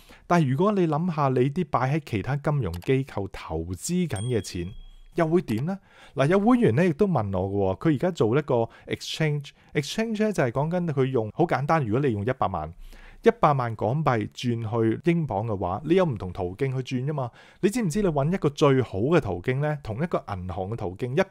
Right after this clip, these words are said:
比較呢，可以一百萬呢爭大概三萬幾四萬蚊港幣嘅，即係你已經計晒買入買出價㗎啦。咁你咁大嘅 difference 嘅話，你梗係會 take 一個高少少嘅 risk 去咗另外一個 path 去換取呢個港幣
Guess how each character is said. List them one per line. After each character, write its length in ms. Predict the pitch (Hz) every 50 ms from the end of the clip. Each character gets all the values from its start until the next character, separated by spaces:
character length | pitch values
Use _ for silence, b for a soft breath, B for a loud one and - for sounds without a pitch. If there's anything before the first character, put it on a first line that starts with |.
| _ _
比 160 | - 104 110 131
較 260 | 135 139 123 110 113 123
呢， 100 | 131 135 B B B B B
可 120 | - 190
以 100 | 214 190
一 80 | 175 185 - -
百 120 | - 131
萬 200 | 117 117 110 107
呢 160 | 113 135 156
爭 240 | 151 - 170 160 165
大 120 | 156 131 101
概 240 | 95 - - 107
三 280 | 104 - - 156 151 151
萬 200 | 139 95 90 92
幾 120 | - 104
四 160 | 110 - 117 104
萬 140 | 95 85 87
蚊 140 | 104 107 104
港 160 | - 82 78 80 90 92
幣 160 | - 80 80
嘅， 140 | 80 85 90
即 100 | - 233
係 40 | 233
你 60 | 147
已 20 | 151
經 100 | 196 214
計 200 | - 139 113 113
晒 120 | 110 120 104
買 180 | 101 92 101
入 80 | 104 92
買 140 | 87 90 98
出 140 | - -
價 320 | - - - 87 80 82 85
㗎 60 | 85
啦。 120 | 85 87 - B B B B B
咁 180 | B - 247 247
你 100 | 214 180
咁 340 | - - 135 139 156 156 151
大 180 | 143 139 113 107
嘅 100 | 110 120 135
difference 380 | - 208 190 - - 92 92
嘅 100 | 95 104
話， 140 | 110 123 147
你 100 | 160 160
梗 180 | 143 - 202 208
係 160 | 185 123 104
會 100 | 107 120
take 220 | - - 185 - -
一 40 | 151 -
個 100 | - -
高 200 | - - 175 170
少 260 | 175 151 - 123 127
少 120 | - -
嘅 160 | 127 127 113
risk 220 | 113 131 151 143 - B B B B B
去 80 | 143 135 123 135
咗 160 | 156 175 165 131
另 140 | 110 101
外 140 | 95 95 120
一 20 | 135
個 100 | - 120
path 380 | - - - 143 139 135 - - - B B B
去 60 | B 135
換 500 | 127 123 120 110 101 104 104 107 107 110
取 280 | - 107 101 110 135 151
呢 80 | 165
個 100 | 147 127
港 300 | 110 - 98 101 123 139
幣 260 | 139 117 101 95 92